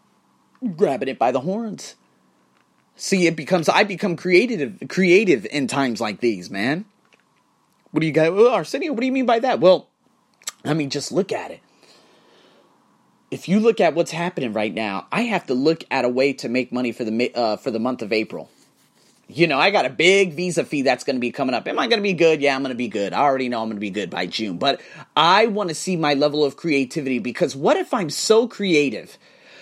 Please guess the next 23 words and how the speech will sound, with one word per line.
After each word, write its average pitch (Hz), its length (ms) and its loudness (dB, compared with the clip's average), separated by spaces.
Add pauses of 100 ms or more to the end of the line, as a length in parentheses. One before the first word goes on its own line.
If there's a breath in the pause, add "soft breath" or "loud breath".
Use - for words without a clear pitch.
to - 140 4
the 170 100 2
point 190 360 0
where 160 280 4
I 220 160 4
make 208 260 0
an 156 160 2
X 226 280 2
amount 208 260 2
of 180 80 -4
dollars 151 480 4
and 180 240 -2
then 226 180 2
come 196 280 0
June, 202 260 0
I 170 120 2
say, 185 240 4
"Hey, 202 220 4
man, 170 220 0
I'm 175 140 0
out 165 160 4
of 139 80 0
Thailand. 120 560 0